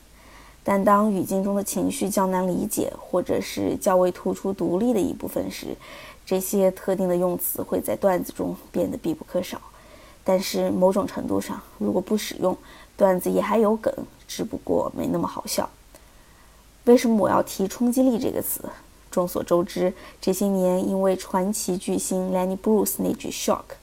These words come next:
成了我们讨论这类喜剧时经常会用到的一个热词。大家经常会说，“我们这么做是为了带来冲击力。”他们明白，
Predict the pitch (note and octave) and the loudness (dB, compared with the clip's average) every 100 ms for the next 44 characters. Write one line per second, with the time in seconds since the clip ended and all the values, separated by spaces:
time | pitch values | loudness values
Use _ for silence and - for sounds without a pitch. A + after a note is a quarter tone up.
0 | - - - - - - F#3+ G3 G#3 G#3 | -20 -20 -20 -20 -16 -4 0 4 6 4
1 | - G2+ G2+ - F#3+ F#3+ F#3 F#3+ G3 F#3+ | 2 -2 -2 -2 0 4 4 4 2 4
2 | F#3+ F3 - - - - G3 F#3 - - | 4 2 -2 -6 -6 -4 -4 -4 -6 -12
3 | - G#3 G#3 A3 - F#3 F#3 - - - | -8 -4 -4 -2 -4 -2 -2 -2 -2 -4
4 | - - - - F3+ F3 - - - - | -6 -6 -8 -4 0 2 0 -4 -8 -10
5 | - - - - - - A3 F#3+ G3+ G3+ | -20 -20 -20 -20 -16 -4 2 2 2 0
6 | G3 G3+ G3 - G3+ G#3 - - - - | 0 0 -2 0 2 2 0 -18 -20 -20
7 | - - F#3+ F#2+ G3 G#3 G#3+ G#3 F#3 - | -6 2 4 6 6 4 2 0 0 2
8 | G3 F#3+ G#3 F#3+ F#3+ G3 F#3+ F#3 - G#3 | 2 2 4 4 6 6 6 4 0 0
9 | A#3+ B3 G#3+ - - - - - F#3+ F3+ | 2 2 0 -8 -20 -20 -12 -6 -4 -2
10 | F3 F3+ F3+ - | -2 0 0 -2